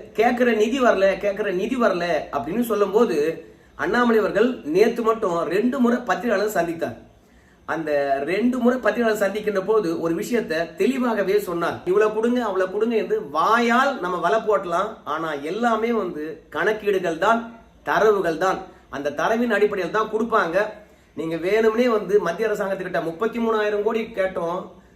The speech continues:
சென்னையினுடைய உள்கட்டமைப்புக்கு கடந்த காலத்துல, ஆனா ஒரு பைசா கூட கொடுக்கலையே அப்படின்லாம் கேள்வி கேட்காதீங்க. நீங்க கூட தான் பல மாவட்டங்களை சேதாரம் அடைகின்ற போது இந்த மாவட்டத்தை சீர்படுத்துவதற்கு இவ்வளவு நிதி வேண்டும் என்று மாவட்ட ஆட்சித்தலைவர்களும் அமைச்சர் பெருமக்களும்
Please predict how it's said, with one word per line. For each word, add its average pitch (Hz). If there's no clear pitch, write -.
சென்னையினுடைய 208
உள்கட்டமைப்புக்கு 190
கடந்த 175
காலத்துல, 180
ஆனா 165
ஒரு 175
பைசா 240
கூட 233
கொடுக்கலையே 208
அப்படின்லாம் 180
கேள்வி 208
கேட்காதீங்க. 139
நீங்க 247
கூட 247
தான் 185
பல 190
மாவட்டங்களை 220
சேதாரம் 220
அடைகின்ற 202
போது 220
இந்த 180
மாவட்டத்தை 220
சீர்படுத்துவதற்கு 208
இவ்வளவு 220
நிதி 233
வேண்டும் 233
என்று 214
மாவட்ட 226
ஆட்சித்தலைவர்களும் 214
அமைச்சர் 220
பெருமக்களும் 208